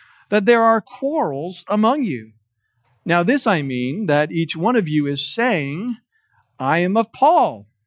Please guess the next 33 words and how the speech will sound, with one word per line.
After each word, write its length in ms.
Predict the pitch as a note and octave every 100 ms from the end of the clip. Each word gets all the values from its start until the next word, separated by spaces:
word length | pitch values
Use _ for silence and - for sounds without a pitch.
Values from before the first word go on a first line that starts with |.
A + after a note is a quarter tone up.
| _ _ -
and 180 | D#3 D3+
I 220 | C#3+ D#3
of 120 | F#3+
Apollos, 800 | A#3 - C#4 D#4+ E3 - - - _ -
and 160 | B3
I 220 | D#3+ C3+ E3
of 140 | F#3+
Cephas, 840 | - - D4+ D#4 A#3+ D#3+ - - -
and 180 | B3+ A#3+
I 160 | D3 D3+
of 200 | G3 G#3
Christ.' 720 | - A#3+ D#4+ G#3+ - - _ _ _ _ _ _ _ _ _ _ _ _ _
Has 180 | C#3 B2
Christ 420 | - C#3 F3 -
been 120 | A3
divided? 460 | G3 E3+ F#3+ B3 D#4+ _ _ _ _ _ _ _ -
Paul 280 | - G#3 E4
was 160 | F3
not 160 | C#3+ B2+
crucified 560 | - D3 D3+ D3+ C3+ B2
for 220 | D#3+ C#3+
you, 180 | D3 C#3
was 260 | D3 D#3+
he? 260 | B3 D4 - _ _ _ _ _ -
Or 160 | C#3
were 140 | C3+ C#3+
you 160 | E3
baptized 480 | E3 E3 F#3+ B3 G#3+
in 60 | F#3
the 80 | C#3
name 220 | D3 G3+
of 120 | G3
Paul?" 400 | - A#3 A#3+ B3